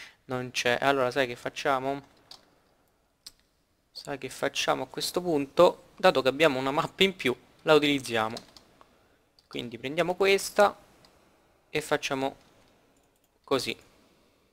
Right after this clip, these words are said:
What? E beh. Guardate, ah,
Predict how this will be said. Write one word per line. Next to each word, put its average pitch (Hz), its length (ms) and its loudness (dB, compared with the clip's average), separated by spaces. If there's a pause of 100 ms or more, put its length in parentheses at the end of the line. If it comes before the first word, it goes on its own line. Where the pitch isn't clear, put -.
(2000)
What? - 540 6 (1500)
E 156 60 -8
beh. 190 340 2 (1600)
Guardate, 143 400 4
ah, 113 180 2